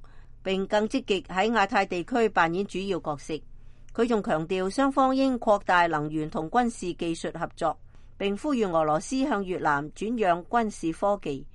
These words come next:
以及喺越南聯合生產武器裝備。俄羅斯最近有好多討論同呼籲重返越南金蘭灣，但係一啲學者警告話，一九七九年中國同越南武裝衝突之後，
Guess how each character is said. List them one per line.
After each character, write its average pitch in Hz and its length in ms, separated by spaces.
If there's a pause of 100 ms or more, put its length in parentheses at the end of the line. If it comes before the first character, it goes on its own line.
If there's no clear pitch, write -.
(380)
以 233 160
及 247 80
喺 214 260
越 226 200
南 156 300
聯 160 220
合 175 160
生 247 240
產 190 340
武 156 140
器 165 160
裝 170 260
備。 147 220 (720)
俄 175 140
羅 175 100
斯 311 240
最 226 160
近 202 180
有 196 160
好 226 200
多 247 260
討 220 220
論 180 280
同 151 260
呼 254 260
籲 175 400
重 180 220
返 202 300
越 196 120
南 147 220
金 226 200
蘭 156 240
灣， 175 300 (580)
但 196 160
係 202 80
一 247 80
啲 269 320
學 170 40 (120)
者 180 80
警 175 180
告 156 160
話， 139 240 (400)
一 208 60 (140)
九 170 200
七 220 160
九 180 180
年 156 300
中 220 200
國 180 200
同 143 200
越 160 160
南 143 360
武 170 120
裝 220 220
衝 226 180
突 165 120
之 180 200
後， 151 280